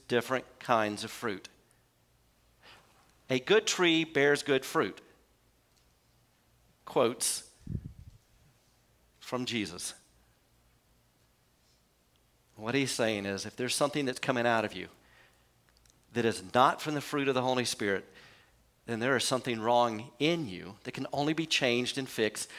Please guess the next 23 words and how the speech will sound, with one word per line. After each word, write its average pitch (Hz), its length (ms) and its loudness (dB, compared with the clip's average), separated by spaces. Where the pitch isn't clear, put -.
by 135 100 2
the 123 100 2
ministry 120 440 0
of 110 40 2
the 107 80 -2
Holy 104 200 -4
Spirit. 98 420 -8
What 131 220 -2
he 151 100 0
doesn't 196 380 4
say, 131 300 4
what - 180 0
James 233 420 2
doesn't 180 340 4
say, 98 380 -4
is 127 120 -2
just - 220 -2
get 196 140 10
it 226 80 4
together, 139 320 6
tame 240 320 4
your 220 100 8
tongue, 98 360 4